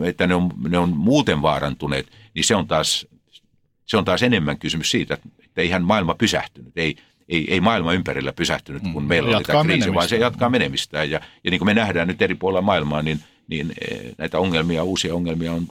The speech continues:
Speaker 1: tullut koko ajan lisää ja, ja, ja ne vaikuttavat meihinkin.
Speaker 2: Koetko, että tulit tuolloin kohdelluksi väärin vai oliko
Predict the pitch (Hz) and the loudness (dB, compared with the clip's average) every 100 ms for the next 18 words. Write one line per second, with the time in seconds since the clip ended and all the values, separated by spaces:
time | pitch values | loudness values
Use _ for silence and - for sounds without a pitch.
0 | - _ 95 - 92 - 73 73 67 - | -12 _ -12 -6 -4 -4 -6 -6 -6 -12
1 | _ _ 80 82 65 62 65 67 - - | _ _ 0 0 0 -4 -4 -4 -8 -8
2 | - 67 60 78 87 73 76 - 110 101 | -4 -4 -2 0 2 2 -2 -4 -4 0
3 | 104 - - - - - - 127 127 - | -2 -4 -16 -18 -14 -14 0 2 2 2
4 | 107 - 98 - _ - 123 113 101 - | 2 2 0 -4 _ -2 2 2 0 -6
5 | - - _ _ 123 113 98 95 95 107 | -8 -18 _ _ 2 4 4 2 2 2
6 | 95 95 90 - 92 107 101 90 82 90 | 2 0 0 -2 2 2 2 0 0 0
7 | 90 101 95 90 | 2 0 0 -2